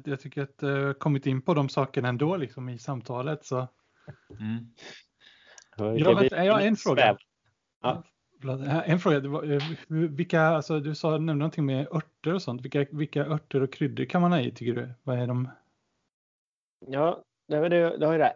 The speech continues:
Speaker 3: älggräset. Jag har aldrig använt det, men jag vet att det är jättemånga som använder sig av det i, i, i mjöd,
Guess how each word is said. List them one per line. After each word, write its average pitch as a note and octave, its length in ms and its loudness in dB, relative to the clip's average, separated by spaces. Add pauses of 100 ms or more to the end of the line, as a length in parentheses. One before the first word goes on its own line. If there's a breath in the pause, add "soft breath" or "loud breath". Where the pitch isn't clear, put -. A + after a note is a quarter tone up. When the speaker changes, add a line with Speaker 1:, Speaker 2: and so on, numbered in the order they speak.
(220)
Speaker 3:
älggräset. A#2 920 0 (100)
Jag D3 160 6
har D3+ 280 2
aldrig C3 280 0
använt A#2 460 -4
det, A#2 60 -6
men D3 100 -4
jag C#3+ 60 0
vet C#3+ 160 0
att C3+ 60 -8
det C#3+ 80 -2
är C3+ 160 -6
jättemånga A#2 560 -6
som F3 160 -10
använder B2+ 480 0
sig F#3+ 180 0
av F#3 80 4
det B2+ 320 4
i, A2 260 2 (260)
i, - 120 -6 (340)
i G#2 40 -4
mjöd, G#2+ 480 0